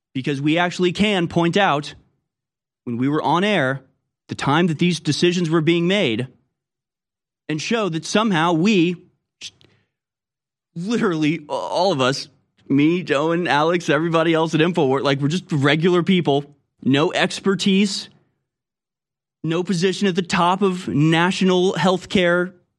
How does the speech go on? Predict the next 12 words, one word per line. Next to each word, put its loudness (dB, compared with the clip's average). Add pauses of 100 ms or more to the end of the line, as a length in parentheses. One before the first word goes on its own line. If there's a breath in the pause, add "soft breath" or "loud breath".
(1300)
bureaucracies -2
like 0
the 2
N 0
I 2
H, 0 (480)
the -2
N -4
I -2
A 0
I 0
D. 0